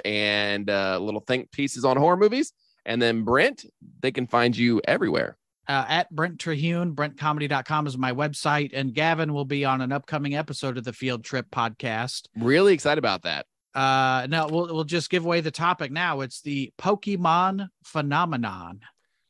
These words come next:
Speaker 1: Pokemon, gotta catch
Speaker 2: <laughs>
Speaker 1: 'em all.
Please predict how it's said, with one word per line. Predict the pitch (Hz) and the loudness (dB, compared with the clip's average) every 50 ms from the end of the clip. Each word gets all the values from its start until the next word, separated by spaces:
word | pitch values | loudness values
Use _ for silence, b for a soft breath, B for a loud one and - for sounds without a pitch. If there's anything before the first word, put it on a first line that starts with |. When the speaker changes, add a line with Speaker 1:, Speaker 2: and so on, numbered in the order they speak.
| _ - | _ 2
Speaker 1:
Pokemon, | 240 247 262 - 311 302 311 320 294 277 311 320 285 240 185 156 143 156 165 160 | 4 4 4 4 -2 -2 0 0 2 4 4 4 4 4 2 2 2 2 2 4
gotta | 190 185 180 185 185 190 196 | 4 4 6 6 4 4 2
catch | - - 214 220 220 214 - | 2 2 2 2 2 2 0
Speaker 2:
<laughs> | |
Speaker 1:
'em | 240 247 247 254 262 254 247 247 | -2 0 0 2 2 0 0 0
all. | 254 285 302 277 247 254 269 277 269 269 285 294 | 0 0 2 2 2 4 4 4 4 2 -2 -8